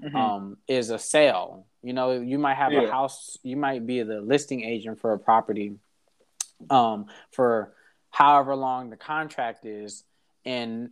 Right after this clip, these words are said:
Speaker 2: that house may not sell, and that could tarnish your relationship. That can mess up reviews for you.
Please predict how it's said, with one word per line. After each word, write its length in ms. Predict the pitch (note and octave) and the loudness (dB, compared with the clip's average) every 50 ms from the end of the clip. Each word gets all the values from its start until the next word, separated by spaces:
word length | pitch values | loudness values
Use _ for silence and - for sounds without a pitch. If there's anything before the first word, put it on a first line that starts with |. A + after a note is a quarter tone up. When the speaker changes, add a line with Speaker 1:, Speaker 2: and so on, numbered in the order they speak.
| _ - | _ -18
Speaker 2:
that 300 | - A2+ A#2 B2 B2+ C3 | -6 0 4 4 4 6
house 300 | - C3+ B2 A#2+ A#2 - | 6 4 4 4 2 0
may 140 | B2 A#2+ A#2+ | -6 -10 -8
not 220 | A#2 G#2+ G2+ G2 | -8 -8 -8 -8
sell, 400 | - - - D3 C#3+ C3+ A#2 A2 | -8 -6 -2 2 2 2 2 2
and 100 | G#2+ G#2+ | -2 -6
that 140 | A#2 B2+ - | -8 -8 -8
could 120 | - G2 - | -10 -16 -16
tarnish 500 | - - - C3 C#3 C3+ A#2+ A2 - - | -16 -14 -12 -10 -10 -10 -10 -12 -12 -14
your 80 | G#2+ G#2 | -14 -10
relationship. 720 | G#2 G#2+ B2+ C#3 C3+ - - A2+ - - - G#2+ G2+ - | -6 -4 -2 -2 -2 -2 -6 -12 -12 -10 -10 -10 -6 -4
That 140 | B2 C3 - | -4 -4 -4
can 120 | A#2+ A#2 | -4 -6
mess 200 | A#2+ B2 A#2+ - B2+ | -4 -4 -4 -4 -4
up 100 | G#2+ - | -6 -6
reviews 540 | A2 G#2+ G2+ G2 A2 B2+ D3+ E3+ E3 D#3+ - | -8 -12 -10 -4 0 2 4 4 4 2 0
for 160 | - - B2 | -4 -6 -6
you. 400 | A#2+ A2+ A2 A2 G#2+ G#2+ G#2+ G2+ | -6 -4 -4 -4 -4 -6 -8 -10